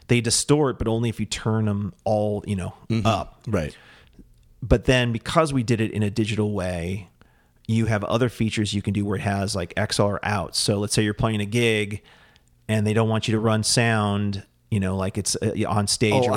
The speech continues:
Speaker 1: whatever.
Speaker 2: see.
Speaker 1: You put it on standby, the X L R out goes out, but not just that, it has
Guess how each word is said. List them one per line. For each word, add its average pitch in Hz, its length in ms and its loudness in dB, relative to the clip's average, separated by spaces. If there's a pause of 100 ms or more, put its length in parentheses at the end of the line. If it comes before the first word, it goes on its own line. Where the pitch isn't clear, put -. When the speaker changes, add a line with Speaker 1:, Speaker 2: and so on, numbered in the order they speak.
Speaker 1:
whatever. 135 60 2
Speaker 2:
see. 117 220 2
Speaker 1:
You 92 180 -2
put 120 140 2
it - 20 2
on 113 100 0
standby, 120 540 2
the 104 140 0
X 113 200 0
L 123 60 6
R 110 200 2
out 104 320 0
goes 110 300 2
out, 104 400 2 (300)
but 120 100 4
not 127 180 4
just 110 180 -2
that, 127 140 4
it 113 60 0
has 104 320 0